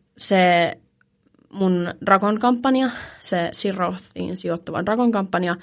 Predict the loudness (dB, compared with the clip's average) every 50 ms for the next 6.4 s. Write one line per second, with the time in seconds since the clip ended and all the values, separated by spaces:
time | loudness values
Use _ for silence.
0 | -12 -20 -20 _ _ _ _ _ -6 -2 0 0 2 0 0 -2 -2 -2 2 4
1 | 4 4 4 4 2 0 0 0 0 -2 -2 -2 0 0 -2 0 0 0 0 0
2 | 0 -4 -8 _ _ _ _ _ _ _ -6 -4 -2 0 0 0 0 -2 -2 -2
3 | -4 -6 -8 -12 _ _ _ _ -14 -4 -2 0 0 0 0 -2 -2 -4 -4 -4
4 | -2 -2 -2 -4 -4 -8 _ -10 -8 -4 -4 -2 -2 -2 -4 -4 -6 -8 -10 -12
5 | -16 -16 -10 -8 -6 -4 -2 -2 -2 -2 -2 -2 -2 -4 -4 -4 -4 -6 -6 -6
6 | -6 -6 -4 -4 -2 -2 -4